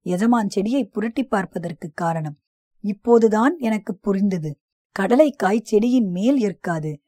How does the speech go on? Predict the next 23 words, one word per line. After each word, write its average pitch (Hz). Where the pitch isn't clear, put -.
வேரிலேதான் 220
இருக்கும். 185
அதனால் 233
வேர்க்கடலை 214
என்று 175
இதை 220
சொல்வார்கள். 190
இதோ 196
பாருங்கள் 214
என்று 190
விளக்கிக் 240
கொண்டே 170
காரியஸ்தர் 202
ஒரு 170
செடியை 208
பிடுங்கி 202
காட்டினார். 151
வேரில் 247
கொத்து 269
கொத்தாய் 196
கடலைக்காய்கள் 190
இருந்தன. 156
தன்னை 196